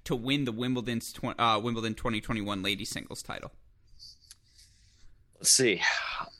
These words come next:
Speaker 2: Um, so it's the top six, you said?
Speaker 1: Top six off the cup here, folks. There was no preparation for Jamie.
Speaker 2: Okay, so Barty.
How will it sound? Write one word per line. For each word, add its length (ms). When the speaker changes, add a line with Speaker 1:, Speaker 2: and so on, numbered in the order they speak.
Speaker 2:
Um, 800
so 160
it's 140
the 120
top 280
six, 360
you 60
said? 280
Speaker 1:
Top 300
six 440
off 260
the 60
cup 260
here, 240
folks. 360
There 120
was 160
no 180
preparation 760
for 240
Jamie. 400
Speaker 2:
Okay, 280
so 140
Barty. 640